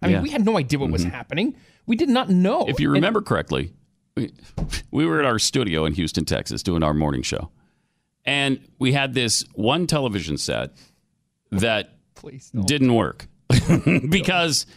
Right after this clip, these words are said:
Speaker 2: here's the thing.
Speaker 1: <laughs> Don't do it.
Speaker 2: Uh, there wasn't a plug nearby, so they couldn't, you, you couldn't, there's no way to get electricity
Speaker 1: I
Speaker 2: to
Speaker 1: mean,
Speaker 2: it.
Speaker 1: look.
Speaker 2: You just can't plug it in.
Speaker 1: I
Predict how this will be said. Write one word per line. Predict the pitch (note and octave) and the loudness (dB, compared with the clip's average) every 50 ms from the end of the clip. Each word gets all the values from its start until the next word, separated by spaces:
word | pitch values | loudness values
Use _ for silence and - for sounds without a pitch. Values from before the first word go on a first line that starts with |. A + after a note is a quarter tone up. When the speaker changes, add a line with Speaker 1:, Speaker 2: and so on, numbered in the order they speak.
| _ _ _ _ _ | _ _ _ _ _
Speaker 2:
here's | - G3+ G#3 F#3+ C3+ B2+ | -2 -2 -2 -2 -2 -2
the | C3 A#2+ G2 | -2 -2 -2
thing. | - D#3+ D3+ A2 E2 B1+ - - - _ - | 0 -2 0 0 -2 -4 -6 -10 -14 _ -4
Speaker 1:
<laughs> | - E3+ D#3+ C3+ - - D3+ - - _ | -2 -2 -2 -2 -4 -6 -8 -8 -8 _
Don't | - C#3 C3+ C3+ C3 - | -10 -8 -8 -8 -10 -12
do | C3+ | -6
it. | C3+ | -2
Speaker 2:
Uh, | G2+ G#2+ A2 G#2+ G2+ G2+ F#2+ F2+ F2+ E2+ E2 F2+ F#2 - | 0 2 4 4 2 2 2 0 0 -2 -2 -4 -4 -2
there | A2 B2 | -2 0
wasn't | C3 B2 F#2+ D#2+ | 0 0 -2 -2
a | B1 | -4
plug | - - C#2 C2 C2+ C2+ | -2 -2 -2 -2 -2 -2
nearby, | C2 A#1+ A1+ - B1 A1 A1 | -4 -4 -4 -4 -6 -4 -4
so | - - C2 | -4 -4 -4
they | B1+ B1+ - | -4 -4 -4
couldn't, | B1 A#1+ A#1 - - - | -4 -4 -4 -6 -8 -6
you, | - D#2 D2 - | -6 -4 -4 -4
you | - - - | -6 -6 -4
couldn't, | - F2 D2 C2+ - - - | -4 -4 -4 -4 -6 -6 -4
there's | - G2+ F#2+ G#2+ | -4 -4 -2 -2
no | G#2 E2+ | -2 -2
way | D2+ C#2+ | -4 -6
to | C2 A#1+ | -8 -8
get | A#1+ G#1+ | -10 -10
electricity | G#1 G#1+ - - - A#1 - - - - | -10 -12 -14 -14 -14 -14 -12 -10 -8 -8
Speaker 1:
I | C3+ B2 | -8 -8
Speaker 2:
to | A#2 - | -8 -8
Speaker 1:
mean, | - - | -8 -10
Speaker 2:
it. | F#2+ A2+ | -12 -14
Speaker 1:
look. | A#2+ G#2+ - | -14 -6 -2
Speaker 2:
You | G#2 G2 | -2 -2
just | F2 - D#2 - | 0 -2 -4 -4
can't | - - B1 - - | -4 -6 -6 -6 -6
plug | - A#1+ A1 | -6 -4 -4
it | G1+ A#1 | -4 -4
in. | B1 B1 A1 - - - _ | -4 -6 -6 -8 -10 -16 _
Speaker 1:
I | _ _ | _ _